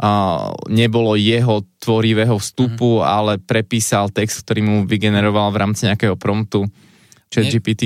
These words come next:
Speaker 2: Mne, mne to pri tej knihe prišlo ako taký hon na čarodejnice nejaký, že vidím nálepku A I,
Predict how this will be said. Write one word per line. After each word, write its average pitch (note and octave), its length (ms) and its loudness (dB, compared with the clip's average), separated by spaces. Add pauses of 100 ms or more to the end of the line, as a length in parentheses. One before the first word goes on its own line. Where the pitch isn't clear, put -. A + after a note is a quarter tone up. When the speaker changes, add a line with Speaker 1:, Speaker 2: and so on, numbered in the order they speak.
Speaker 2:
Mne, B2 480 -2
mne - 0 -
to C#3 80 0
pri C3 160 -2
tej B2+ 120 0 (120)
knihe B2+ 260 2 (140)
prišlo A#2+ 480 -2
ako A2+ 240 -6
taký A2+ 480 -6
hon A#2+ 320 2
na A2 560 0
čarodejnice A#2 800 -2
nejaký, A2+ 480 -2
že A#2+ 180 0 (1080)
vidím C3 320 0
nálepku B2+ 560 0
A A#2+ 400 0
I, D3 240 -4